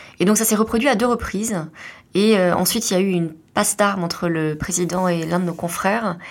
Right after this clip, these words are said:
Et, euh, il a eu des mots, euh, qui ne nous ont pas beaucoup plu. Euh, et on s'est levé, on est parti.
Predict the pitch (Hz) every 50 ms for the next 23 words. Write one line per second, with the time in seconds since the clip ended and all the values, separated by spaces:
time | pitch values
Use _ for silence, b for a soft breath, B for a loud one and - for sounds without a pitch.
0 | B B B B B B B B B B - - - 208 214 202 180 175 175 170
1 | 170 170 170 165 - 175 175 185 196 175 185 202 190 190 196 202 208 220 240 240
2 | 233 220 185 175 170 165 165 160 160 160 156 156 160 - - - 180 180 175 175
3 | 175 175 170 175 170 165 165 170 170 170 208 214 185 180 175 - 185 - - -
4 | - 185 202 - - - - - - - - - 175 175 170 165 165 165 160 160
5 | 160 160 160 170 175 175 - 160 202 220 220 190 175 - - 185 170 165 165 202
6 | 214 202 185 165 175 - 175 170 - - - - 226 285 359 359